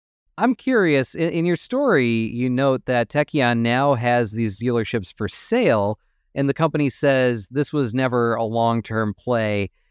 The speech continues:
But with the success that it saw with these, why not make this a long-term play? I mean, Tekion itself says the dealerships have made, quote, "tons of profit."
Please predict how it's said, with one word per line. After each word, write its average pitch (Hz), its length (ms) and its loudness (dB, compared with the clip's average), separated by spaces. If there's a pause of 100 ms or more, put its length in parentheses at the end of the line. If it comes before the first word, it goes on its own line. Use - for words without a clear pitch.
(380)
But 185 280 2
with 214 180 4 (240)
the 170 140 0
success - 680 -4
that 175 220 4
it 123 140 -2
saw 359 380 -2
with 165 200 0
these, 120 340 -2 (300)
why 160 440 -2
not 254 440 0
make 127 260 0
this 120 200 -2
a 120 40 -2
long-term 107 600 0
play? 101 540 -2
I 101 80 -6
mean, 120 280 0
Tekion 175 440 0
itself 156 400 0
says 120 260 -2
the 120 120 -2
dealerships 123 720 -2 (380)
have 127 180 2
made, 120 300 -2
quote, 131 360 0 (120)
"tons 190 560 -2
of 120 220 -4
profit." 120 580 0